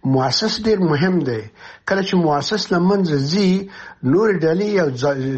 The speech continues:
ځای ناسته یې فقط یو سمبولیک ماهیت لري، لکه ظواهري چې وو. نو په نتیجه کې د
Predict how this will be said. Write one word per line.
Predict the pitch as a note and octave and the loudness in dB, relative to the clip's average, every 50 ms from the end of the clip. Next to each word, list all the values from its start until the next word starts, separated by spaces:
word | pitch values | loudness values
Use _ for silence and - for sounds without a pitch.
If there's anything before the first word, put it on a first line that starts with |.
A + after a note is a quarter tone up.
| B2 A#2+ C3+ | -4 -2 -2
ځای | C3 C3 B2+ C3+ D#3+ | 0 0 2 2 2
ناسته | G3+ A3+ A3 - - G3+ | 2 2 0 -2 -2 0
یې | F#3+ G3+ G3+ G3 F#3 | 0 0 0 -2 -4
فقط | F#3 - F#3 F3+ F3+ - E3+ | -4 -2 -2 -2 -2 -2 0
یو | D#3+ D#3 E3 E3+ E3+ E3+ E3 E3 D#3+ D3+ - | 0 0 2 2 2 2 2 2 0 -2 -2
سمبولیک | - C3+ C3+ B2 A#2 C3+ D#3 G3 G3 - - - - F3 F3 E3+ E3 D#3+ D3+ | -2 0 0 0 0 0 0 -2 -4 -6 -8 -4 0 0 2 2 0 0 0
ماهیت | D3 C#3 D3 E3 D#3+ D3+ - D3 | 0 2 2 0 0 0 0 0
لري، | C#3+ D3 D#3 D#3 | 0 2 2 0
لکه | C#3+ - D#3+ C#3+ B2+ | -2 0 0 0 0
ظواهري | C3+ B2 B2 A#2 A2 B2 C#3+ D#3 | 0 2 2 2 2 2 0 0
چې | C3+ - A#2+ G#2 | -2 -4 -6 -6
وو. | G#2 G#2 - - - - - | -6 -8 -12 -14 -12 -6 -4
نو | C#3 C3 - | -4 -2 0
په | D#3+ D3+ | 2 0
نتیجه | D3 C#3+ - D#3 D3 F3+ G#3 G3+ G3+ | 0 0 -2 -4 -2 -2 -2 -2 -2
کې | - G3 | -2 -2
د | F3 | 0